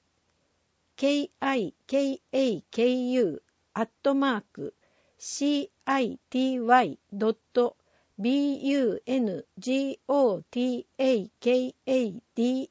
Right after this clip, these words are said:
エードットエルジードットジェーピー。以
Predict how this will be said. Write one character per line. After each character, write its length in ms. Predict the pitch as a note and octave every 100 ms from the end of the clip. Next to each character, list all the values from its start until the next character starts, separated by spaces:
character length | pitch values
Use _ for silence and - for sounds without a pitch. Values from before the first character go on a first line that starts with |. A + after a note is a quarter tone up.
| -
エ 80 | C4+ B3+
ー 100 | - _ F#3
ド 160 | G#3
ッ 60 | A3 _
ト 240 | - A#3 - _ _ -
エ 120 | A3+
ル 200 | A#3+ C4+
ジ 380 | A#3 C4+ G#3 - _ F3+
ー 40 |
ド 120 | G#3+
ッ 60 | G#3+ _
ト 220 | C4 B3+ - -
ジ 120 | G#3+
ェ 100 | A#3+
ー 60 | A3+
ピ 80 | A#3+
ー。 120 | G#3+
以 60 | -